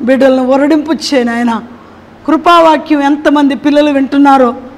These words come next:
వినినా గ్రహించలేని స్థితిలో ఎంతమంది ఉన్నారో అయ్యా, గ్రహించినా మాకు అక్కర్లేదులే వాక్యం అనుకునే పిల్లలు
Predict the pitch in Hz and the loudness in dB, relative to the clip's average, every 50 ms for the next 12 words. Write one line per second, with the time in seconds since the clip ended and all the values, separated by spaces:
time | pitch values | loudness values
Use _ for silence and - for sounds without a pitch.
0 | - - - - - - - - - - - 269 302 320 339 349 339 339 330 302 | -20 -20 -20 -20 -20 -20 -20 -20 -20 -8 -2 2 4 4 6 6 6 4 4 2
1 | 247 294 302 294 269 320 330 311 - - 339 320 311 294 294 269 - - 330 311 | 2 2 2 2 2 0 -2 -4 -4 -2 0 0 2 0 0 -2 -4 -4 -4 -2
2 | 320 370 330 320 302 285 277 - 302 277 294 294 277 285 277 277 269 269 269 262 | 0 2 2 2 2 2 0 0 0 0 2 2 2 2 2 2 2 2 2 2
3 | 254 254 254 - - - - - - - - - - - - - - - 277 285 | 0 -2 -6 -12 -18 -20 -20 -20 -20 -20 -20 -20 -20 -20 -20 -16 -6 -2 2 2
4 | 302 311 302 285 247 208 - - - - - - 240 262 302 320 311 330 349 359 | 4 4 4 2 0 -2 -10 -16 -20 -20 -12 -4 0 2 2 2 2 2 0 0
5 | 349 - 370 359 359 330 302 247 202 - - - - - - - - - - - | 0 0 0 2 4 2 2 0 -2 -6 -14 -20 -20 -20 -20 -20 -20 -20 -20 -20
6 | - - - - 254 262 302 320 302 302 294 285 294 - 349 339 349 359 359 359 | -20 -20 -12 -4 0 2 2 2 2 0 -2 -2 -2 -2 0 2 2 4 4 4
7 | 359 370 370 381 381 359 302 240 - - - - - 277 294 262 233 277 311 294 | 4 2 2 4 4 4 2 0 -4 -12 -10 -4 -2 0 0 0 0 -2 0 0
8 | 294 285 294 330 320 - 392 359 359 349 302 - 330 330 320 311 277 240 | 2 2 2 2 2 0 2 2 2 2 0 0 0 0 2 2 2 0